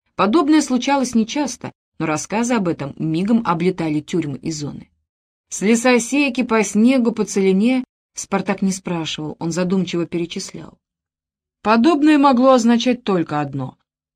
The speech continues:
Рывок был отчаянный, неподготовленный и, стало быть, порожден какими-то не просто чрезвычайными, а из ряда вон выходящими обстоятельствами. Что же происходит в лагере? "По снегу, конечно, как же еще", —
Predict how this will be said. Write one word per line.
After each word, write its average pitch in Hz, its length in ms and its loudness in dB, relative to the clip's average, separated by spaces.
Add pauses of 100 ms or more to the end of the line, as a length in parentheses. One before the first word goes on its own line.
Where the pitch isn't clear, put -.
(160)
Рывок 269 460 2
был 247 200 4
отчаянный, 202 680 0
неподготовленный 175 960 -2
и, 196 240 -4
стало 302 340 0
быть, 254 300 0 (260)
порожден 220 580 4
какими-то 214 520 2
не 180 100 2
просто 262 400 -2
чрезвычайными, 185 880 -2 (260)
а 185 200 4
из 175 160 2
ряда 226 260 4
вон 220 220 2
выходящими 180 640 -2
обстоятельствами. 165 960 -8 (320)
Что - 220 -4
же 254 100 2
происходит 254 600 -6
в 175 40 -10
лагере? 147 380 -8 (760)
"По 180 120 -8
снегу, 220 400 -2
конечно, 165 560 -2
как 214 200 -2
же 165 140 -6
еще", — 180 400 -6